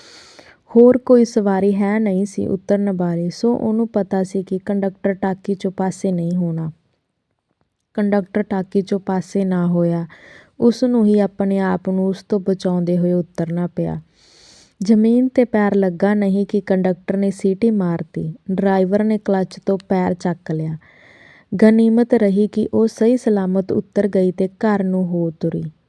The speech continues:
ਪਤਾ ਨਹੀਂ ਕਿਉਂ ਜਦ ਵੀ ਉਹ ਬੱਸ 'ਤੇ ਚੜ੍ਹਦੀ ਉਤਰਦੀ, ਉਸ ਨੂੰ ਡਿੱਗਣ ਦਾ ਡਰ ਹਮੇਸ਼ਾ ਲੱਗਾ ਰਹਿੰਦਾ।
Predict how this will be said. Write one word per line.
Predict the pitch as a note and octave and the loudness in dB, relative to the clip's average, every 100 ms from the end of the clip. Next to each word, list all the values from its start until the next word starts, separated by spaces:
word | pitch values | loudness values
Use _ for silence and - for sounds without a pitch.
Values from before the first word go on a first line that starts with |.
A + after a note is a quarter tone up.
| _ - | _ -4
ਪਤਾ | A3 B3 B3 | -2 0 0
ਨਹੀਂ | A#3 G#3 G#3+ | 2 0 -2
ਕਿਉਂ | - G#3 G#3+ | -2 0 0
ਜਦ | G3 G3 G3 | 0 -2 0
ਵੀ | A3+ A#3 | 2 2
ਉਹ | G#3 | 2
ਬੱਸ | F#3+ F#3 | 0 -4
'ਤੇ | - G3 | -4 -6
ਚੜ੍ਹਦੀ | F#3+ F#3 F3 F3 G#3 | -2 -2 -2 0 0
ਉਤਰਦੀ, | F#3+ - F#3 F3+ G3 | 0 -2 -2 -2 -4
ਉਸ | A3+ A3 | -2 -4
ਨੂੰ | A#3 A3 | -2 -2
ਡਿੱਗਣ | F#3+ F3+ G#3+ G#3+ | -2 -2 -2 0
ਦਾ | G3+ | 0
ਡਰ | F3 F#3 | 0 0
ਹਮੇਸ਼ਾ | F#3 F#3 G3 G3+ A3+ | 0 -2 -2 -2 0
ਲੱਗਾ | G#3 E3+ E3+ E3 | 0 -2 -4 -4
ਰਹਿੰਦਾ। | E3 D#3+ F3 | -2 -4 -4